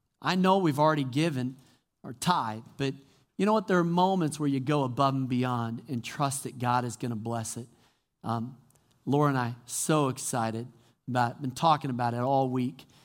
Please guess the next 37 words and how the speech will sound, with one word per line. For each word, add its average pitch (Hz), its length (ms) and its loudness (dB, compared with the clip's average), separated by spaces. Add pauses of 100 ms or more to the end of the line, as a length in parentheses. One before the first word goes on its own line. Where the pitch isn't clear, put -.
(160)
and, 117 340 -6
uh, 120 140 -4
God's 131 340 0
given 127 320 0
us - 420 -6 (220)
a 135 100 -2
number. 139 460 -2 (240)
It's - 100 -10
amazing 143 420 0
how 127 160 0
often 131 520 0
we 131 180 0 (500)
land 135 460 0
at 120 140 -4
the 131 80 -10
same 123 400 -2
number, 120 420 -4
and 117 140 -8 (400)
just 185 360 2
excited 131 600 0
to 123 100 -10
be 131 140 0
able 123 100 -2
to 120 100 -2
give 127 540 -2
and 117 220 -4
bless 117 420 -2
these 117 220 -6
churches. 113 480 -8
And 113 100 -8
so 135 160 0
let 151 240 0
me 143 100 0
pray 156 460 0
for 180 180 -4
this 180 220 -2
offering. 127 460 0